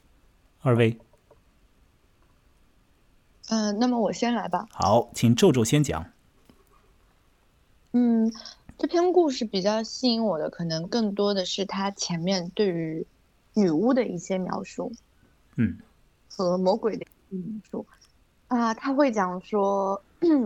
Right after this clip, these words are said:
Speaker 2: <clears throat> 女巫和恶魔会在坟场举行野餐，然后挖出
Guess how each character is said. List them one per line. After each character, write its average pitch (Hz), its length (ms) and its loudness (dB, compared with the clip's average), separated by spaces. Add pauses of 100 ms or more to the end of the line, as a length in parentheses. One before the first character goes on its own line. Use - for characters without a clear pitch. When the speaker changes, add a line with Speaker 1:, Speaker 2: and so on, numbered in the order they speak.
(160)
Speaker 2:
<clears throat> - 680 -20
女 185 160 -2
巫 208 260 -2
和 196 200 -2
恶 214 180 -2
魔 156 220 -4
会 175 160 -4
在 165 160 -6
坟 156 260 -8
场 160 220 -10
举 131 160 -10
行 156 260 -6
野 - 140 -4
餐， 156 260 -10
然 143 100 -10
后 165 120 -8
挖 - 180 -4
出 - 300 -12